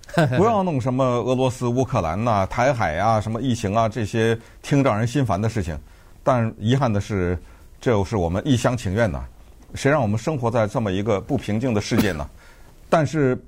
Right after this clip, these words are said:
Speaker 2: 毕竟还是有点机会，有点时间，让我们聊聊土狼的问题。而这个呢，我也给大家小讲一下哈，就是说，呃，在我生活的那个社区啊，就是在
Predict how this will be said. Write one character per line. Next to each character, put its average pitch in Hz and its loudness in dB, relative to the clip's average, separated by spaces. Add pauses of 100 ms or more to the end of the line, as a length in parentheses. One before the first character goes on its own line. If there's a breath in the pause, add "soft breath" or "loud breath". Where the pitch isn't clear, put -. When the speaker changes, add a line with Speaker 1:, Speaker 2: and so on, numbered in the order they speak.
Speaker 2:
毕 233 4
竟 185 2 (420)
还 117 -2
是 117 0
有 110 2
点 107 0
机 120 -4
会， 117 -2
有 107 -4
点 113 0
时 98 -8
间， 101 -4
让 117 0
我 98 0
们 98 -2
聊 92 2
聊 101 0
土 92 -4
狼 82 -2
的 101 2
问 92 -4
题。 73 -6 (460 loud breath)
而 143 2
这 220 2
个 135 0
呢， 110 2 (360 soft breath)
我 123 2
也 117 2
给 98 0
大 101 2
家 110 0
小 120 2
讲 82 -4
一 87 -6
下 92 0
哈， 78 -8 (140)
就 135 -2
是 110 -2
说， 139 2 (380 loud breath)
呃， 107 0
在 139 0
我 98 0
生 202 -2
活 123 0
的 110 0
那 117 -2
个 101 0
社 104 0
区 117 0
啊， - 2
就 151 -4
是 - -10
在 127 2